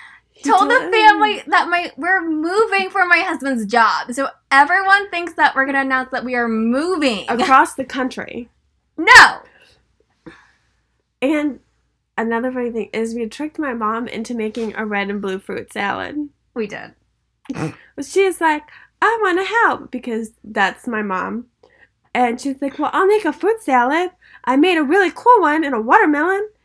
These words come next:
Speaker 1: And I was like, "Okay, sounds great." So it's, like, pink,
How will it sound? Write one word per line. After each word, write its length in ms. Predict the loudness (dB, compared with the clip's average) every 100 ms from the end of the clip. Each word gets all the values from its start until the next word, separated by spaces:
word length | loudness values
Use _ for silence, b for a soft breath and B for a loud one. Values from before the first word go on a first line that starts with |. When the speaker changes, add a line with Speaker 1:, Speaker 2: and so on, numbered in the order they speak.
| _ _ _
Speaker 1:
And 140 | 0 2
I 20 |
was 160 | 2
like, 320 | 2 0 -2 _ _ 2
"Okay, 380 | 2 2 -2 -2
sounds 340 | -2 -2 -4
great." 480 | -2 -2 -2 -10 -6
So 420 | -2 -2 -2 -6 -12 _ _
it's, 200 | -8 -4
like, 280 | -4 -6 -10 -6
pink, 400 | -6 -6 -10